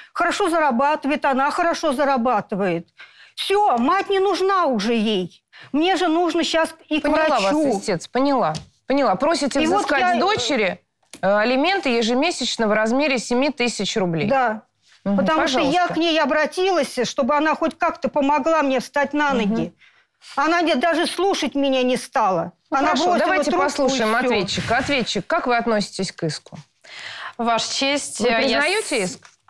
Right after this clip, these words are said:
Speaker 3: я с иском не согласна.
Speaker 2: Че ж маме-то не помогаете?
Speaker 3: Нет, помогать я своей матери не собираюсь и не планирую, и
Speaker 2: Вот.
Speaker 3: не буду. А она мне всю жизнь перевернула. У меня была мечта, она ее разрушила, мою мечту детскую.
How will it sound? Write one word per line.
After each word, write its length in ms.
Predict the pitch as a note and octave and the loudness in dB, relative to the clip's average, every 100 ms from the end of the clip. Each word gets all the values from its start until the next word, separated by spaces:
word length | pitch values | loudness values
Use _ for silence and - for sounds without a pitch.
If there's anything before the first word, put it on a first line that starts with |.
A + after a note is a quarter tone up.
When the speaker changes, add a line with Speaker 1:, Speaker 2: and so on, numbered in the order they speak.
| _ _ _ - | _ _ _ -10
Speaker 3:
я 220 | G#3 A#3+ | -2 -2
с 160 | A#3+ - | -2 -2
иском 360 | C4+ - C4 B3+ | -4 -2 0 0
не 100 | A#3+ | 0
согласна. 580 | A#3 G3+ G3+ G3 - C4 | -2 0 0 0 -2 0
Speaker 2:
Че 80 | |
ж 40 | C#4+ | 2
маме-то 360 | D#4 A#3+ G#3+ G#3 | 0 0 -2 -4
не 60 | |
помогаете? 600 | G3+ G#3+ G#3 F#3+ E3+ G#3+ | 0 0 2 2 0 0
Speaker 3:
Нет, 200 | A#3+ A3+ | -2 0
помогать 480 | G#3 A3+ B3 B3 - | 0 0 0 -2 -2
я 160 | A#3 A3 | -2 -2
своей 280 | - A3+ A3+ | -2 -2 0
матери 440 | A3 G#3 G#3+ G3+ | 0 -2 -2 -2
не 380 | G3 A3 A3+ G#3 - | 0 0 0 -2 -8
собираюсь 680 | - G3+ G#3+ F#3+ G3+ - | -6 -2 0 2 0 -2
и 40 | A#3 | -4
не 100 | G#3 | -2
планирую, 500 | G3 G3+ A3+ B3+ A3+ | 0 0 0 0 0
и 100 | A#3+ | 0
Speaker 2:
Вот. 60 | B3+ | 0
Speaker 3:
не 100 | B3 | 0
буду. 560 | G#3+ A#3+ A3 A3 C#4 D#4 - - - - - | 0 0 0 0 -2 -4 -12 -20 -16 -14 -2
А 200 | A3+ A#3+ | 0 0
она 160 | C#4+ E4 | 0 0
мне 340 | E4 E4 E4 | 0 0 -2
всю 260 | - - D4+ | -2 -2 0
жизнь 240 | E4+ - | 0 -2
перевернула. 840 | - A#3 B3 C4+ C#4 A#3 F#3 F3 G3+ | -2 0 2 2 0 2 0 -2 -2
У 80 | |
меня 180 | A#3 D4 | 0 0
была 240 | C#4+ D#4+ D#4+ | 0 0 0
мечта, 400 | D#4+ - E4+ C#4 | -2 -2 -2 0
она 120 | B3+ | 0
ее 180 | C4+ D4+ | 2 2
разрушила, 960 | D4+ C4 F4 E4+ - - C4+ C4+ A3 | 0 0 0 0 -2 -2 0 2 0
мою 400 | G3+ B3 B3+ C#4 | 0 0 0 0
мечту 540 | A3 A3+ - - B3+ G#3 | 0 -2 -4 -6 -2 -2
детскую. 280 | F#3+ A3 | 0 0